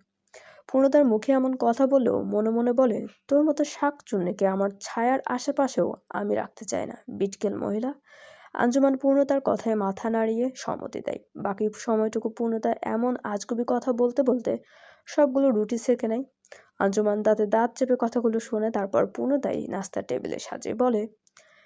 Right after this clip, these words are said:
"তুমি বসে রেস্ট নাও একটু, আমি তোমার ভাইয়াকে ডেকে নিয়ে আসি।" তাকে ডাকাও এক ধরনের যুদ্ধ বুঝলে। এই সাত সকালেও বদলোকটার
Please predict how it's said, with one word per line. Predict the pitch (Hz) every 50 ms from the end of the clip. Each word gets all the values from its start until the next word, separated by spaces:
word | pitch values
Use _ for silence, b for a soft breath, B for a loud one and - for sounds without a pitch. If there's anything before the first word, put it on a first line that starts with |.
| b b b b -
"তুমি | - 269 285 294
বসে | 277 233 202 208 220 226 226 - - 277 277 -
রেস্ট | - - 214 214 196 - - 214
নাও | 208 220 247 277
একটু, | 277 254 262 - 294 302 311 - - -
আমি | - 202 233 220
তোমার | 208 202 196 - -
ভাইয়াকে | - - 175 - - 202 - 233 226 226 220
ডেকে | 220 - - - -
নিয়ে | - - -
আসি।" | - 190 - - _ _ _ _ _ _ -
তাকে | 240 214 214 233 208
ডাকাও | 196 196 202 - 233 226 240 247 254 - _ _ -
এক | - 254 254
ধরনের | 262 277 269 269 269 285 262
যুদ্ধ | 226 - 214 208 196 - 226
বুঝলে। | 196 196 - - - - 220 240 262 _ _ b b b b b b b b b
এই | b 262 254
সাত | - - - 269 277 269 -
সকালেও | - - 302 302 294 285 294 269
বদলোকটার | 220 208 208 214 220 233 240 233 - 262